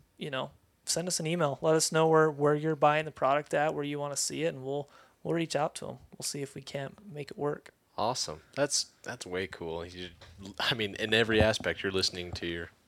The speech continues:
Speaker 2: your consumers or
Speaker 1: Yeah.
Speaker 2: potential consumers.
Speaker 1: We, we try to.
Speaker 2: <clears throat>
Speaker 1: We
Speaker 2: That's
Speaker 1: try
Speaker 2: cool.
Speaker 1: to.
Speaker 2: And then people can also buy the meals online
Speaker 1: Yep.
Speaker 2: at your website, peak refuel dot com.
Speaker 1: Yep, peak refuel dot com. You can, you can buy it there. We have our entire lineup there, have some, you know,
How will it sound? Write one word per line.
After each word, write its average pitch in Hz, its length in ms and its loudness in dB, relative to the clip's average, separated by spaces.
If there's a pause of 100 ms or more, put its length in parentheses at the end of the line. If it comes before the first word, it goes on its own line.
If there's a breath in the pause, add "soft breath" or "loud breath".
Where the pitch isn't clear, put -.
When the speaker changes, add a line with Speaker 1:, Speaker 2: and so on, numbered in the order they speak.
Speaker 2:
your 87 120 -12
consumers 87 580 -6 (160)
or 143 60 -4
Speaker 1:
Yeah. 139 60 -4
Speaker 2:
potential 95 400 -4
consumers. 151 600 -2
Speaker 1:
We, 151 60 -4
we 151 40 -6
try 156 260 8
to. 156 140 0
Speaker 2:
<clears throat> 131 80 0
Speaker 1:
We 156 180 -8 (100)
Speaker 2:
That's 101 180 -6
Speaker 1:
try 151 80 -2
Speaker 2:
cool. 117 140 2
Speaker 1:
to. 90 180 -2 (380 loud breath)
Speaker 2:
And 127 120 4
then 123 180 8
people 127 260 2
can 113 120 -2
also 107 300 6
buy 101 320 10
the 98 80 -4
meals 98 340 2
online 95 640 2
Speaker 1:
Yep. 160 160 8
Speaker 2:
at 95 60 0
your 92 100 -4
website, 92 380 0
peak 101 260 -8
refuel 95 460 -2
dot 90 240 -2
com. 80 300 -6
Speaker 1:
Yep, 151 260 -2
peak 160 200 -10
refuel 160 280 -4
dot 165 200 4
com. 147 460 6
You 143 140 -6
can, 143 260 -4
you 147 140 -8
can 151 120 -6
buy 147 200 8
it 143 140 2
there. 143 280 8
We 143 140 0
have 143 320 2 (1000 loud breath)
our 151 180 8
entire 143 340 4
lineup 143 360 6
there, 143 340 6
have 139 200 4
some, 139 340 -4
you 156 140 -6
know, 127 180 -4